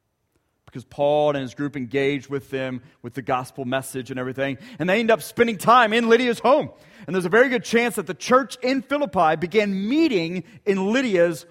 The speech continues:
home. Then later on, as we see in Acts sixteen, Paul's still hanging out in Philippi. It's another Sabbath day,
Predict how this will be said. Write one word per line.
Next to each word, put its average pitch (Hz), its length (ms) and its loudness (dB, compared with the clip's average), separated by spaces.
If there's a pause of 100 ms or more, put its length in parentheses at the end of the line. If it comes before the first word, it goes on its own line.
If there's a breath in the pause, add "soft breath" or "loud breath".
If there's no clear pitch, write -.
(120 soft breath)
home. 117 480 -12 (1600)
Then 294 300 4
later 180 300 2
on, 135 200 0
as 156 140 -6
we 151 140 -4
see 151 240 -4
in 135 80 -2
Acts 120 220 -6
sixteen, 123 580 -12 (1040)
Paul's 175 260 2
still 214 200 2
hanging 208 240 2
out 190 240 2
in 196 100 -8
Philippi. 143 640 -2 (260 soft breath)
It's 135 160 -6
another 170 300 2
Sabbath 196 420 2
day, 151 380 0